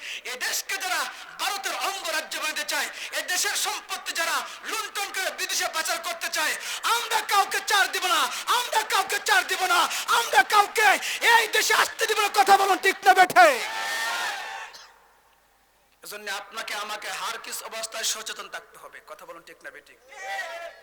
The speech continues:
আমার ভাইরা, আমি আপনাদের সামনে যে আয়াত তেলাওয়াত করেছি, আমার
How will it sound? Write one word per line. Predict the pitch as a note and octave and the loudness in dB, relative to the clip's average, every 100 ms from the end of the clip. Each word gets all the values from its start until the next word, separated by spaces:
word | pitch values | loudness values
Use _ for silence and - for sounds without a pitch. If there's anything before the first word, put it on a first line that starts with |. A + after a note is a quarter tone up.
| _ _ _ _ - | _ _ _ _ -12
আমার | B3+ D4+ D4+ | -6 -6 -6
ভাইরা, | B3+ C4 - B2+ - - - _ _ _ _ _ - | -4 -4 -6 -10 -16 -20 -20 _ _ _ _ _ -12
আমি | A3+ C#4 | -6 -4
আপনাদের | C4 A3+ D#4+ A#3+ | -4 -4 -8 -6
সামনে | C4+ B3+ | -6 -6
যে | A#3 A#3+ | -8 -6
আয়াত | - A#3+ B3+ A3+ | -2 0 0 -2
তেলাওয়াত | A3+ G3+ G3 G3 | -8 -10 -10 -10
করেছি, | G#3 G#3+ C#4 F4+ - - _ _ | -12 -8 -8 -8 -18 -20 _ _
আমার | - A3+ | -10 -8